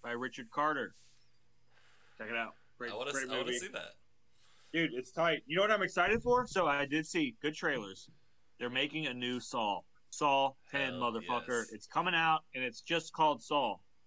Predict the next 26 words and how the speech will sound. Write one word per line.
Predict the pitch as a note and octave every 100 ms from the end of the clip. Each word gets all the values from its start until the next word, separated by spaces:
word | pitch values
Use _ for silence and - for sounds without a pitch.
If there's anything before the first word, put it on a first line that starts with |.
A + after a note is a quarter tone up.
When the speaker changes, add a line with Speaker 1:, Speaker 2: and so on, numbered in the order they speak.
| -
Speaker 2:
<laughs> | G#2+ D3+ C3 C#3 - - - - - - - - - - - - - - - - - -
This | A2+ A#2
is | D3
gonna | F#3
be | F#3
the | E3+
last | D#3 D3+ D#3+ D3+
one? | D3+ F3+
Like, | D#3+ C3 B2+
how, | C#3 D#3+ B2+
I | C#3
thought | F3+ F3+
that | E3 D#3
dude | D#3 D#3 C3+
died, | - A2 C3+ B2
like, | G2+ G2+ -
three | B2 B2+
times | B2+ A#2+ A2+ G2+
over | G#2 G#2+ F#2
in | F#2
this | G2 G2+
fucking | C3 C3 F3
<laughs> |
series | C#3 D#3+ E3 E3 D3+
Speaker 1:
Well, | G#3+
Speaker 2:
by | -